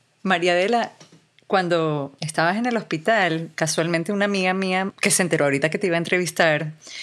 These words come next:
eh, me dijo que te conoció aquella vez porque ella estaba acompañando a su esposo y que se impresionó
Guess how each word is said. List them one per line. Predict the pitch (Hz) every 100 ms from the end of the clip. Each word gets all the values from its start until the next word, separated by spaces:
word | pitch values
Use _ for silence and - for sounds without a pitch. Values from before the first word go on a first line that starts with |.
| - -
eh, | -
me | 175 170
dijo | 247 269
que | 262
te | 208
conoció | 185 170 156 - 190
aquella | 156 160 160 165
vez | 151
porque | 156 156 156
ella | 143
estaba | 143 160
acompañando | 165 185 160 131 143
a |
su | 185
esposo | 156 - 156 - 160 151 _ - - - _
y | 190 165
que | 190
se | 180 180
impresionó | 160 180 165 185 170 190 214 247 262